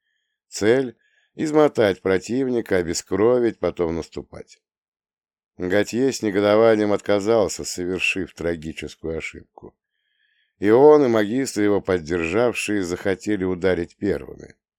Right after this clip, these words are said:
Решили расположить рыцарей на правом фланге,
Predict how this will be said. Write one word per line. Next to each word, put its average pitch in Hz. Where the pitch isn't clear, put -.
Решили 135
расположить 110
рыцарей 104
на 98
правом 101
фланге, 73